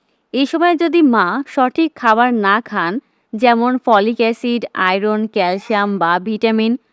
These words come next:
তাহলে শিশুর মস্তিষ্ক ও শরীরের বিকাশ বাধাগ্রস্ত হতে পারে। দুই, ডাক্তারের পরামর্শ উপেক্ষা করা।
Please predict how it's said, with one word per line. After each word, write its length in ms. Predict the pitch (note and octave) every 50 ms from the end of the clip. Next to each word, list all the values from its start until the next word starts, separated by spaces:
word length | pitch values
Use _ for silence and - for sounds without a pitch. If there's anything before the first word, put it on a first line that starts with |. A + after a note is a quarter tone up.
| _ _ _ -
তাহলে 280 | - C4 C#4 D4+ C#4+ B3 A3+
শিশুর 340 | A3 - C4 A#3+ - D4+ D4+
মস্তিষ্ক 540 | C#4+ C4 B3 C#4+ - - - C4+ A3+ - - D4 D4 C#4 - -
ও 100 | G#3 A3 A#3 C4
শরীরের 500 | B3+ - B3 A3 G#3+ A3 A3+ A#3+ B3 C4+ A#3
বিকাশ 360 | G#3 A3+ G3+ - G#3+ A3+ D4 - _ _ _ _ _ -
বাধাগ্রস্ত 580 | G3+ G#3+ G#3 G#3 C#4 C#4 C4+ C#4+ D4 - - - E4 D4
হতে 220 | C4+ A#3 - G#3
পারে। 280 | E3+ F3+ F3 E3+ E3+ E3 D3+ F3 _ _ _ _ -
দুই, 280 | G#3+ G#3+ C4+ C4 A3 F3 E3+ F#3+ _ _ _ _ _ _ _ _ -
ডাক্তারের 500 | F#3+ A3+ A3 A3+ - - C#4+ D4 D#4+ E4
পরামর্শ 460 | - - B3 A#3+ B3 B3 B3+ C4+ C4 - F4 D#4
উপেক্ষা 420 | B3 B3+ - B3+ A3+ - - A#3+ G3+
করা। 320 | - G3 F3+ F3 F3 E3+